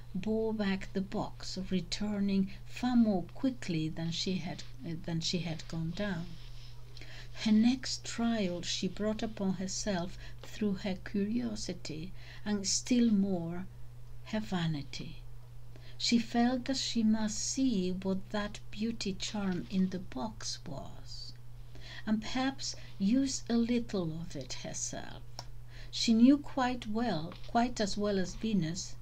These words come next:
did, that her looks were not improved, improved by what she had gone through, and always in her mind was the thought that she might suddenly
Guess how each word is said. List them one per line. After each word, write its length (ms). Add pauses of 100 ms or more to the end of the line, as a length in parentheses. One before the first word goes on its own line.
(120)
did, 420 (280)
that 140
her 140
looks 520
were 80
not 360
improved, 800 (480)
improved 500
by 160
what 260
she 160
had 260 (160)
gone 240
through, 480 (260)
and 300
always 600
in 100
her 140
mind 500
was 180
the 100
thought 480 (280)
that 100
she 200
might 520
suddenly 920